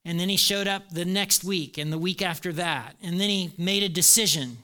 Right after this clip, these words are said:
to follow Jesus, and then he just kept coming.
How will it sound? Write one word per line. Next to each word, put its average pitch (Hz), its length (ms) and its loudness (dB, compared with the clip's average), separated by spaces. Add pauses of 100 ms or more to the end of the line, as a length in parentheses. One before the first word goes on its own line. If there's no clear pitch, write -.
(160)
to 156 120 -6
follow 175 360 -2
Jesus, 139 720 0 (560)
and 170 180 0
then 190 100 2
he 196 180 2
just 175 280 0
kept 196 240 -4
coming. 151 480 -2